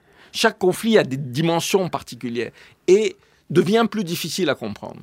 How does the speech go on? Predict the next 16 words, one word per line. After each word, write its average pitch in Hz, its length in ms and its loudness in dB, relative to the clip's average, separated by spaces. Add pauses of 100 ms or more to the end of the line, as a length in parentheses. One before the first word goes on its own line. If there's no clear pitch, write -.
(260)
Et 151 60 -2
c'est 262 220 2
au 220 100 8
moment, 190 340 0
malheureusement, 180 680 0
où, 151 80 -2
comme 156 200 -2
vous 143 80 -4
le - 60 -12
savez, 160 260 0
pour 131 220 -2
des 123 80 0
raisons 120 300 -2
d'ailleurs 123 360 2
souvent 117 520 -4
financières, 110 1040 -2